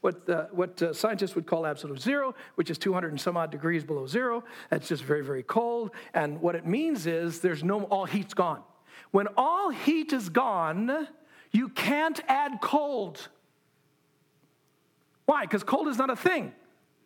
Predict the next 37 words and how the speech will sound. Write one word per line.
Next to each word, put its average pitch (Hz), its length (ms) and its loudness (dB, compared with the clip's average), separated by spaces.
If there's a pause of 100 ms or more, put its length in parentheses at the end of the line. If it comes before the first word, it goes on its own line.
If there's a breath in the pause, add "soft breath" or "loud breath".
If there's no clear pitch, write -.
(480 soft breath)
It's - 160 4
really 320 160 4
the 220 200 -2
absence 208 720 2
of 233 180 4
a 240 60 0
thing, 165 320 0
the 220 100 0
thing 160 280 -2
called 180 280 -2
heat. - 280 2 (140 loud breath)
That's 294 200 2
how 294 120 0
Christian 208 540 -2 (120)
th-, 233 200 2
thought 208 340 -2
is 196 160 2
about, 170 340 0 (300 loud breath)
um, 143 400 -2 (460 soft breath)
uh, 156 260 -2
evil, 165 420 -2
is 170 160 0
that 196 140 0
it's 175 100 -4
not 302 160 2
so 311 120 -2
much 254 200 0
a 202 60 2
thing 302 440 0
as 175 180 -2
it 208 80 2
is, 220 220 0 (300 loud breath)
uh, 185 140 2
the 220 180 0
absence 220 680 0
of 156 340 -4
good 214 420 0